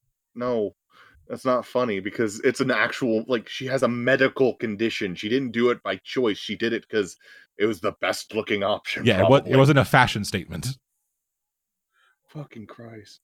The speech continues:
Speaker 2: It was, she has a medical condition and is like, "Yeah, okay, cool. I'ma just deal with it the way I'm gonna deal with it."
Speaker 1: "Keep my wife's name out of your mouth." Yeah, that's a fair reaction. <laughs>
Speaker 2: Yeah. Uh,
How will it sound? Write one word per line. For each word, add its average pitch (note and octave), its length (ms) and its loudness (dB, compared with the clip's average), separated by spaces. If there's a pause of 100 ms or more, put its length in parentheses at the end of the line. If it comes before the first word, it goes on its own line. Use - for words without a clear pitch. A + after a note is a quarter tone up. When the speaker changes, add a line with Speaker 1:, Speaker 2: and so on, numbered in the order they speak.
(120)
Speaker 2:
It F2+ 140 -4
was, G#2 240 2
she A#2 160 2
has G#2+ 120 2
a G2 60 0
medical A#2+ 260 2
condition F#2+ 440 -2 (200)
and E2 80 -6
is E2+ 100 -8
like, E2+ 140 -8 (120)
"Yeah, G2+ 180 -2
okay, F#2 160 -4
cool. E2+ 300 -8 (1500)
I'ma G#2+ 200 2
just G2+ 240 2
deal A2 180 2
with G#2 140 0
it G2+ 80 -4
the - 60 -2
way F#2+ 120 2
I'm F2+ 60 0
gonna F2+ 120 -4
deal D#2+ 200 -4
with D#2 120 -6
it." G2+ 140 -4 (960)
Speaker 1:
"Keep A2+ 180 -4
my A#2 140 4
wife's A2 340 4
name G#2+ 260 0
out G#2 160 2
of G2 60 0
your G2+ 140 0
mouth." G2 340 -2 (340)
Yeah, A#3 180 0
that's G3+ 140 2
a - 40 -16
fair A#2+ 160 2
reaction. E2 400 -4 (180)
<laughs> - 220 -10
Speaker 2:
Yeah. A#2 180 4 (1040)
Uh, G#3+ 100 -16